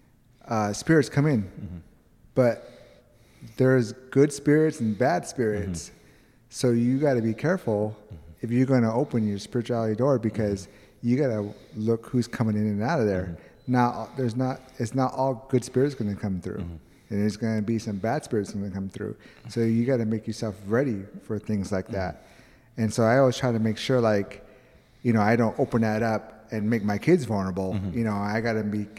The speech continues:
Speaker 1: I gotta be careful, you know, on what I do, because again, like you said,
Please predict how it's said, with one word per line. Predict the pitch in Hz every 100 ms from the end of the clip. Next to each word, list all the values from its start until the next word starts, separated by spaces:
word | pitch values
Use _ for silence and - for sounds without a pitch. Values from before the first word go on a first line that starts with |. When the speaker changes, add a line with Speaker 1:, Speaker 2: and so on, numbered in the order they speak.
| -
Speaker 1:
I | 110
gotta | 110 107
be | 101
careful, | - 123 - 117 117 113 - - - _
you | - 117
know, | 113
on | 107 107 107
what | 113
I | 101
do, | 98 135 131
because | 104 - 107 101 98 - - -
again, | 104 123 117 98 101 -
like | 107
you | 98
said, | -